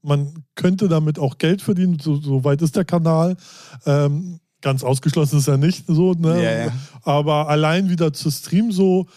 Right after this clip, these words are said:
Speaker 1: warum denn nicht? Muss man, hatte ich auch schon wieder im Hinterkopf, aber dann irgendwie, aber auch nur in Verbindung mit Label und vielleicht auflegen und pipapo mal gucken. So ganz un-, und ohne Druck.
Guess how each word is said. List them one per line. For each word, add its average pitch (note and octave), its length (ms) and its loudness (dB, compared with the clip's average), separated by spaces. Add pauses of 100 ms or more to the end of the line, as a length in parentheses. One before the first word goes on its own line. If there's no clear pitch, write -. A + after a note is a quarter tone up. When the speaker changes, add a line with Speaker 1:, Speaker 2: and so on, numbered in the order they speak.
(360)
Speaker 1:
warum D#3+ 300 0
denn G#3+ 140 0
nicht? G#3 200 -2
Muss D#3+ 220 -2
man, F3+ 360 -2 (240)
hatte E3 240 -2
ich F3+ 80 -4
auch G#3 140 2
schon G#3 160 -2
wieder C#3+ 160 2
im C3+ 80 -2
Hinterkopf, C3+ 580 -2
aber C#3+ 400 0
dann D3 240 -2
irgendwie, D#3+ 460 0 (640)
aber C#3+ 180 0
auch C#3+ 100 2
nur F3+ 280 2
in D#3+ 100 0
Verbindung D#3+ 420 0
mit C#3+ 180 -2
Label E3 480 2
und C#3+ 140 -4
vielleicht C#3 280 -2
auflegen D3+ 560 0
und C3+ 160 -2
pipapo C#3+ 420 -4
mal B2+ 160 -2
gucken. B2+ 360 -6 (420)
So C3 220 0
ganz C#3 380 -2
un-, C3 340 -2 (180)
und B2 260 -8 (560)
ohne D3 240 2
Druck. A#2+ 460 -8